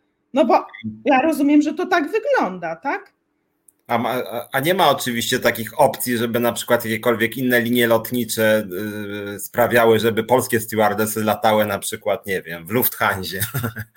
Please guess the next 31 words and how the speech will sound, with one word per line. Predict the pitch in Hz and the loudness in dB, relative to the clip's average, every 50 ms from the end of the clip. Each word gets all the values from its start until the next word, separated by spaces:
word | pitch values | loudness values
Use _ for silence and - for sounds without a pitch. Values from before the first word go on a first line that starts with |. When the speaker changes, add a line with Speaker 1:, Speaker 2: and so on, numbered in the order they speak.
| - - - | -14 -8 -6
Speaker 2:
<laughs> | 131 113 110 | -4 -2 -2
jako | - - - 131 | -2 -2 -4 -6
pracownice. | - - - 117 - - 127 107 107 117 107 104 - - - - - - _ - - - _ - - - - - - - - - - - - - - - _ _ | -2 0 -2 -2 0 0 -2 -2 -2 -2 -6 -8 -10 -16 -20 -20 -20 -20 _ -20 -20 -20 _ -12 -10 -8 -8 -10 -12 -16 -18 -18 -18 -18 -20 -20 -20 -20 _ _
Znaczy, | 160 160 156 170 | 0 2 4 4
ja | 175 165 | 4 4
tu | 170 175 | 4 4
nie | 175 190 | 2 2
chcę | 190 196 196 185 | 2 2 0 0
uderzać, | 165 151 180 180 175 180 151 | 2 2 2 2 2 0 0
żeby | 139 160 156 151 143 | 0 -2 -2 -2 0
było | 135 147 147 143 | 0 2 4 4
jasne, | 147 151 156 156 - 151 | 4 4 2 0 -2 -2
w | 131 | -2
jakieś | 135 131 - 131 127 - | -2 -2 -4 -6 -4 -2
takie | 135 127 - 131 123 | -2 -2 0 -2 -4
tony, | 127 - 131 143 143 135 127 123 120 120 | 0 2 2 2 2 2 0 0 0 2
nie | 120 123 120 | 2 2 2
wiem, | 113 113 110 110 107 107 104 101 101 104 104 | 2 2 2 2 0 -2 -2 -4 -4 -2 2
narodowej | 110 120 120 117 113 123 123 117 120 120 113 | 4 4 4 4 4 2 2 2 2 0 0
dumy, | 107 117 104 101 101 104 117 131 143 135 | 0 0 0 0 0 0 0 2 2 2
ale | 139 131 131 | 2 0 0
rzeczywiście | 120 135 123 - - 139 135 - 147 | -2 -4 -6 -6 -8 -10 -6 -4 -2
jest | 139 127 113 | -2 -2 -4
dziwne, | 113 123 143 147 143 139 123 113 | -6 -8 -8 -6 -4 -2 -2 0
że | 110 110 110 | 0 -2 -2
pan | 110 - 110 107 110 | 0 -2 -2 -2 0
prezes | 117 117 127 139 - - | 0 0 0 0 -2 -6
Milczarski | 135 120 - - 117 117 113 - - 113 | -8 -6 0 2 2 2 2 -2 -6 -6
mówi, | 113 113 113 123 123 113 | -6 -4 -4 -6 -6 -4
że | 110 113 110 | -4 -2 -2
ma, | 110 107 107 107 107 107 107 | 0 0 2 2 2 2 2